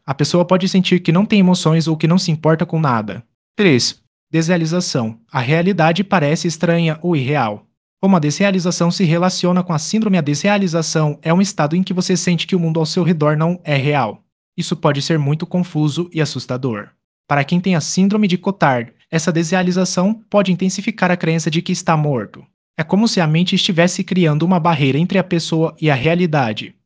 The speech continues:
Essa desconexão pode fazer com que a vida pareça um filme distante, onde a pessoa não é mais a protagonista. Causas da síndrome rara de pessoas que acreditam estar mortas. Fatores psicológicos envolvidos. A síndrome rara de pessoas que acreditam estar mortas é um fenômeno intrigante.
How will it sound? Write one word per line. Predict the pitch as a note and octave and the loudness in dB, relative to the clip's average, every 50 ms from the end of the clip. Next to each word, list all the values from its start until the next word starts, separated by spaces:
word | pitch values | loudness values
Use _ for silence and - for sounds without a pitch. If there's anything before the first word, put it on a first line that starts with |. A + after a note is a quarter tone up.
| _ _ _ _ - | _ _ _ _ -6
Essa | D#3 D#3 - A3 | -4 -2 0 0
desconexão | F#3 G#3+ G#3 - - G3 F#3+ F#3+ - - - F#3 F#3 F#3+ | 0 -2 -4 -2 -2 -2 -2 -2 -4 -2 0 0 0 0
pode | F#3+ G3 F#3+ F#3 G3 | 0 0 0 0 0
fazer | - - F3+ D#3+ F3 F3+ F3+ | 0 0 0 2 2 -2 -2
com | - F#3+ F3+ | -2 -4 -2
que | F3+ - | 0 0
a | E3 | -2
vida | C3+ B2+ F3+ F3 F#3+ | 0 0 0 0 0
pareça | F#3 - F3 E3 D#3 E3+ - F#3+ | 0 0 0 0 0 0 0 -2
um | D#3+ | -4
filme | - - - F#3+ G3 G#3 | -4 -2 0 0 0 2
distante, | F3 G#3 G#3 - - F3+ D3+ C3+ - - - - - - | 0 0 -2 0 0 0 0 0 -4 -8 -10 -10 -4 -2
onde | D#3+ D#3+ D#3+ | 0 0 0
a | D3+ | 0
pessoa | D#3+ D#3+ D#3 - - E3 E3 | -2 -4 -6 -2 -2 -2 0
não | D#3 F3+ F3+ D3 | 2 2 2 0
é | B2 | 0
mais | A#2+ B2 C#3+ D#3+ D#3+ | 0 0 0 0 0
a | F#3+ | -2
protagonista. | F3+ - F#3+ F#3 G3 F#3 F3 F#3 D#3+ B2+ A2+ A2 - - - - - _ _ _ _ _ _ _ | -2 -2 -4 -2 -2 -2 -2 -2 -2 -2 -4 -6 -8 -14 -16 -18 -18 _ _ _ _ _ _ _
Causas | - C#3+ C#3+ D3+ F3 D#3+ | -2 -2 0 0 0 -2
da | D3+ E3 | -2 -2
síndrome | E3 - E3+ F3+ F#3+ G3 G3 F#3+ | -2 -2 -2 -2 0 0 0 -2
rara | E3+ - - D3+ D#3+ E3+ E3+ | -2 -2 -2 -2 -2 -2 -2
de | E3 | -4
pessoas | F#3 - F3+ D#3+ - - F3 F3 D#3 - | -4 -4 -4 -6 -4 -4 -4 -4 -4 -6
que | - E3 | -6 -8
acreditam | D#3+ D#3+ F#3+ F3 D#3+ C3+ D#3 D#3 - F3+ | -6 -4 -4 -4 -2 -2 -4 -4 -2 -4
estar | F#3 - - F#3 F3 E3 | -4 -2 -2 -2 -2 -2
mortas. | C#3+ C3+ C3+ C#3+ C#3 - D#3 - | -2 -2 -2 -2 -4 -4 -8 -4
Fatores | - G3 G3 G3 F#3 F3+ F#3 F3 - | -4 -4 -2 0 -2 0 0 -4 -6
psicológicos | - - F#3 - - D3 B2 B2 C3+ C#3 - - C#3 B2+ | -8 -10 -8 -6 -4 -2 0 0 0 -2 -2 -6 -4 -4
envolvidos. | E3 F3 F3+ F#3+ D#3+ D3+ F3+ E3+ F#3 E3 | -2 -2 -2 -2 -2 -2 -4 -4 -2 0
A | F#3 F#3 | 0 0
síndrome | F3+ - - F3 F3+ F#3+ G3+ G3+ G3+ | -2 -2 -2 0 0 0 0 0 0
rara | D#3 - D#3+ E3 E3+ | -2 0 -2 -2 -2
de | E3 E3+ F3 | -2 -4 -4
pessoas | - E3 D3+ - E3+ E3+ E3+ - | -4 -6 -6 -4 -4 -4 -6 -6
que | - - | -6 -6
acreditam | E3 E3 - F3+ F3 D#3 C3+ D#3 D#3 - F3+ | -6 -4 -4 -4 -4 -2 -2 -4 -4 -2 -4
estar | F#3 F3+ - F#3+ F#3 | -4 -2 -2 -2 -2
mortas | F3 D3 B2+ C3+ D3 D3+ D#3 F3+ E3+ E3+ | -2 -2 -2 -2 -2 -2 -4 -4 -2 -2
é | F3 | -2
um | E3 E3 | -2 -2
fenômeno | - - F3 E3+ F3 D#3 C#3 D3+ | -4 -4 -4 -4 -2 -4 -4 -4
intrigante. | F3 - G3+ G3 G3 D#3 D3 C#3 B2+ A2 G#2 - - - - | -4 -4 -4 -4 -4 -2 -2 -2 -2 -4 -6 -8 -12 -16 -16